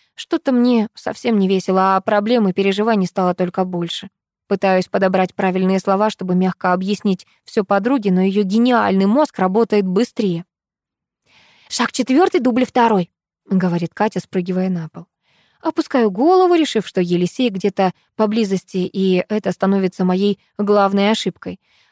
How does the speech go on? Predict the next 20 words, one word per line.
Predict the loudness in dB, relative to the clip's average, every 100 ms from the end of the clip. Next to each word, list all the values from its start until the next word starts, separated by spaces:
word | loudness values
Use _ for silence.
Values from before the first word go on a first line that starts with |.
| _
Тихо | -2 0
скрипит | -2 -2 -2 0
оконная | -2 0 0 2 2
рама, | 2 2 2 2 0 0
влажный | 0 0 0 -4
холодный | 0 0 2 0 -2
воздух | 0 0 0 -4
бьет | -2 -2 -2
по | -2
затылку, | -2 0 -2 0
и | -2
я | 0 0
оборачиваюсь | 2 2 0 -2 -2 0 -2
в | -2
тот | 0 0 0
момент, | 0 2 0 -2
когда | -2 -2
Катя | -2 -2 -2
с | -2
размаху | 0 2 2 2 2